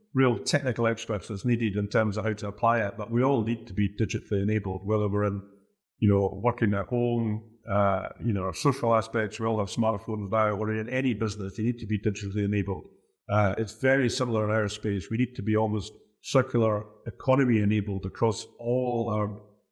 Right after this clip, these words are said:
our businesses. So, uh, we need to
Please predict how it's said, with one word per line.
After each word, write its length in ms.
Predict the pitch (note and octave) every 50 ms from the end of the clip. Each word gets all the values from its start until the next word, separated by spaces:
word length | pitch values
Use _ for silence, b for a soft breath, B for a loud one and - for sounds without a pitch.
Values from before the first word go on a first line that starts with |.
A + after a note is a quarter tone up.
| _ - -
our 120 | G#2 G2+
businesses. 800 | G2 A2+ A2 G#2 - G#2 G2 - - G2 F#2 F#2 F2+ - - -
So, 400 | - A#2 A2+ G#2+ G#2 G2 F#2 - -
uh, 320 | A#2 G#2+ G#2 G#2 G2 F#2+ F#2+ -
we 80 | A2 A2
need 160 | B2 B2 A#2+
to 100 | - G#2